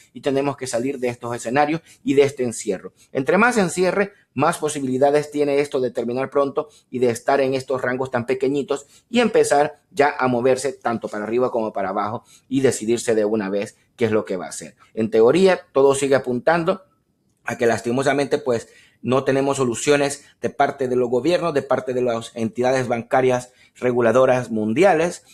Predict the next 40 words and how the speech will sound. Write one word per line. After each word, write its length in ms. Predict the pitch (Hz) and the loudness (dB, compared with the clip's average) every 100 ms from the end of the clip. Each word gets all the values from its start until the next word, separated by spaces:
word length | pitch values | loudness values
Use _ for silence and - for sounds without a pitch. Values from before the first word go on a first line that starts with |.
| _ _ | _ _
y 300 | - 117 113 | -4 -2 -2
pues 260 | 101 117 113 | -2 -2 0
las 140 | 110 | -2
economías 560 | 110 113 104 117 143 131 | -2 -2 0 0 0 2
de 120 | 123 | 0
todos 280 | - 156 139 | 0 2 2
los 120 | 123 | 0
países 380 | - 135 143 123 | 0 0 0 -4
que 100 | 110 | -2
hoy 140 | 123 | -2
en 100 | 127 | -2
día 120 | 131 131 | -2 -4
están 220 | 123 123 | -4 -4
conectadas 640 | 123 117 - 123 131 - | -4 -4 -2 0 0 -4
no 360 | 120 117 123 127 | -4 0 0 0
están 520 | 113 - 120 131 139 - - - | -4 -2 0 0 -4 -12 -10 -2
teniendo 540 | 120 151 156 147 151 - _ | 2 2 4 2 0 -8 _
una 320 | 127 139 143 - | 0 2 0 -2
muy 200 | 135 139 | 0 2
buena 420 | 120 135 135 139 - | 2 2 2 -2 -4
impresión, 520 | 117 113 104 127 113 | -4 -4 -2 0 0
no 60 | 120 | 0
están 220 | 151 139 | -2 -2
teniendo 260 | 143 143 | -2 -2
unos 140 | 147 135 | -4 -2
bu-, 200 | 127 120 | 0 0
buenos 340 | 120 139 139 - | 2 2 2 -2
crecimientos 760 | 156 - 160 147 139 156 - - - - | -2 0 0 0 -2 -4 -6 -14 -14 -8
y 100 | 123 | 0
por 160 | 131 | 2
lo 100 | 127 | 2
tanto 360 | 131 135 135 135 | 2 -2 -2 -2
podríamos 580 | 117 117 131 131 120 110 | -2 0 0 2 0 0
vernos 420 | 123 123 123 - | 0 0 -4 -4
muy 200 | 131 135 | -4 -2
pronto 440 | 123 123 135 - _ | -2 -2 -4 -8 _
ante 300 | 139 147 135 | -4 -2 0
unas 240 | 131 131 123 | 2 2 0
nuevas 400 | 127 120 - 208 | 0 0 -2 -6
bajadas, 540 | 196 214 202 - | -6 -4 -4 -4